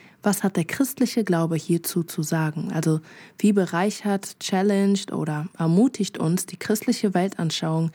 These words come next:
in dieser Debatte oder in Hinblick auf dieses Thema?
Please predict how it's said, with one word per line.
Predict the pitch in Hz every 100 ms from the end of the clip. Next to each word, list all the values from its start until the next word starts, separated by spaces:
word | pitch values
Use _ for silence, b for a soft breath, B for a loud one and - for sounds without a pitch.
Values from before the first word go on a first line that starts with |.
| B B B
in | 185 196
dieser | 185 190 185 160
Debatte | 160 165 170 - -
oder | 147 - 165
in |
Hinblick | 151 175 175 156
auf | 165
dieses | - 170 160
Thema? | - 170 156 156